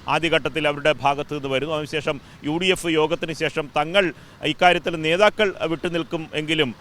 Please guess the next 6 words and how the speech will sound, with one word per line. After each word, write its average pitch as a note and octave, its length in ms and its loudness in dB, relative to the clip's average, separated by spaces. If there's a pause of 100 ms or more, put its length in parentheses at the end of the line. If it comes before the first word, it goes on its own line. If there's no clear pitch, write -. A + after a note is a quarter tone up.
(200)
ആ, D3+ 120 2
പ്രവർത്തകർക്കോ F3+ 680 0
മറ്റ് E3+ 240 -4
അനുഭാവികൾക്കോ E3 840 2
പങ്കെടുക്കുന്നതിന് D#3 600 -4
വിലക്കൊന്നുമില്ല D#3+ 800 2